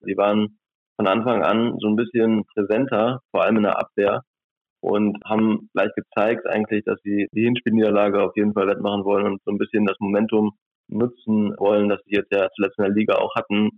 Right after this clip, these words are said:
im Gegensatz zum T U S Essen Lübbecke, also komplett umgekehrte Vorzeichen zum Hinspiel eigentlich.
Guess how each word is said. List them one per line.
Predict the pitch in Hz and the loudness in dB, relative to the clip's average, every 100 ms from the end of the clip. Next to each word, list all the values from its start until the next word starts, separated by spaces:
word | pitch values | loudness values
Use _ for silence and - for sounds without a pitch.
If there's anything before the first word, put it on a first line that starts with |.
| - | -4
im | 101 | -2
Gegensatz | 101 98 98 _ - | 0 0 -4 _ -6
zum | 101 98 - _ _ | -4 -4 -10 _ _
T | 120 | -2
U | |
S | - | 0
Essen | 107 | 2
Lübbecke, | 117 120 101 101 | 2 2 2 2
also | 95 98 95 | 2 2 0
komplett | 101 107 101 | 0 0 -2
umgekehrte | - 110 107 101 - - | 0 2 2 0 -2 -2
Vorzeichen | 107 - 104 104 104 101 98 _ - | -2 0 0 2 2 2 2 _ -4
zum | 117 104 | 0 2
Hinspiel | 107 - - | 2 0 0
eigentlich. | - - - 92 | 0 -2 -2 -6